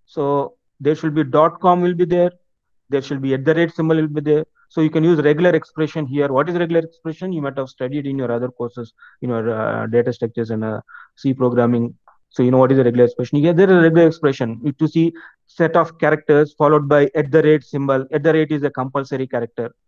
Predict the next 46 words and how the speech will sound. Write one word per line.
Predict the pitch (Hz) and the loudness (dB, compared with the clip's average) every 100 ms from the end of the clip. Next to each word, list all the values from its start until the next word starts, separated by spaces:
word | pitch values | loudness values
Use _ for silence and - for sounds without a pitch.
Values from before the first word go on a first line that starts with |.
| _ _ _ | _ _ _
followed | 175 185 170 | 2 2 2
by | |
a | 185 170 | 2 2
set | 160 160 | 2 0
of | 156 - | 0 0
characters, | 147 139 - 131 131 _ _ _ - | -2 -2 -6 -6 -6 _ _ _ -2
followed | 165 165 | 0 2
by | 156 | 4
a | 156 | 4
dot | 127 135 151 | 2 2 2
operator, | - 143 143 131 127 123 - _ | 2 -2 0 -4 -4 -8 -10 _
then | 143 202 | -2 -2
followed | 190 170 165 | 0 0 2
by | 151 160 156 - | 2 0 0 -2
com | 147 151 156 156 | 0 2 0 -2
or, | 135 127 _ _ _ _ | -4 -4 _ _ _ _
or | - 139 147 135 | -6 -2 -2 -2
in | 180 180 175 170 | 0 0 -2 -2
or | 131 127 | -2 -2
A | 143 | -4
C | 151 | -6
dot | 147 147 135 | -2 -2 -2
in, | 147 | -6
some | 240 247 | -6 -6
constraints | - 139 - 123 113 | -8 -8 -8 -14 -14
you | 117 | -16
can | 110 | -16
put | 107 110 | -16 -16
it. | 107 - _ _ _ _ _ _ _ | -18 -20 _ _ _ _ _ _ _
Similarly, | 185 196 202 190 190 | -2 2 4 6 6
for, | 190 160 160 156 151 | 4 0 0 -4 -2
this | 165 190 | -4 -4
is | 180 | -4
for | - | -4
the | 143 139 | -2 -2
email, | - 147 139 120 127 _ _ | -4 -4 -2 -6 -8 _ _
that | 139 143 | -6 -4
is | 156 - | -4 -4
phone | 170 170 | 0 2
number | 170 160 156 | 2 2 2
cannot | - 143 156 | 2 0 2
be | 151 | 0
characters, | 151 139 135 - 127 - _ _ | -2 -2 -2 -2 -4 -6 _ _
and | 160 165 | -4 2
phone | 190 | 2
numbers | 196 185 196 190 | 2 2 0 -2